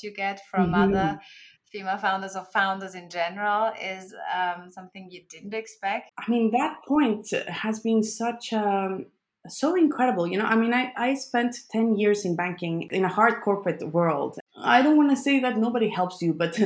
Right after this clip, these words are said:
Speaker 2: <laughs> everybody has a personal agenda. And there's this, in my experience, and I wanna be clear that it's just my experience, um,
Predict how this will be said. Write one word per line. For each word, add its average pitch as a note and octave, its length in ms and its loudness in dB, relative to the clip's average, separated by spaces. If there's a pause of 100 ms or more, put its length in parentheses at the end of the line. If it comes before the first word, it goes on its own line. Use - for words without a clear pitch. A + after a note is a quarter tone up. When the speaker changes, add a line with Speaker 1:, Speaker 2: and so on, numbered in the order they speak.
(100)
Speaker 2:
<laughs> - 160 -16
everybody D4+ 360 2
has G#3+ 160 2
a G3+ 120 2
personal G#3 400 2
agenda. D#3+ 640 0
And E3 340 2 (360)
there's A3 400 4
this, G#3 500 -2 (420)
in G3+ 200 4
my A3+ 340 4
experience, E3 800 -2
and D#3+ 120 -2
I D#3+ 40 0
wanna D#3+ 220 -2
be D#3 100 -6
clear D#3+ 260 -2
that D#3+ 140 -4
it's D#3 120 -8
just - 240 -8
my E3 240 0
experience, D#3+ 840 -6 (340)
um, F3 600 2